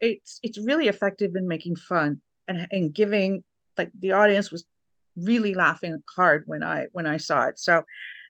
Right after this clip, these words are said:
it, it's a lot of laughs, this one, and the ending, because of the hyper real quality of the film, the ending works, and the, because the ending goes off somewhere that you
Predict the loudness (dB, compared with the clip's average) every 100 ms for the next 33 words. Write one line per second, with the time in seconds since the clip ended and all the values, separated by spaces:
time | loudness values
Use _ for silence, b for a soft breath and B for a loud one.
0 | -6 -6 0 0 4 6 8 8 6 4
1 | 2 2 -2 -10 -6 -2 0 -2 -4 -2
2 | 0 0 -4 0 2 4 2 -2 -6 -4
3 | 0 0 0 -2 0 -2 -2 -8 -2 0
4 | 0 -2 0 2 2 0 -4 -4 -6 0
5 | 2 2 -2 _ b b _ -6 -4 2
6 | 2 4 6 4 2 -4 _ _ -2 4
7 | 4 4 -6 -14 -16 _ _ _ -4 -4
8 | -8 -4 0 0 -2 -6 -2 -2 -2 -2
9 | -2 0 0 -2 -4 -6 -4 -2 -2 -2
10 | -8 _ b b b _ _ 2 2 2
11 | -2 -4 -6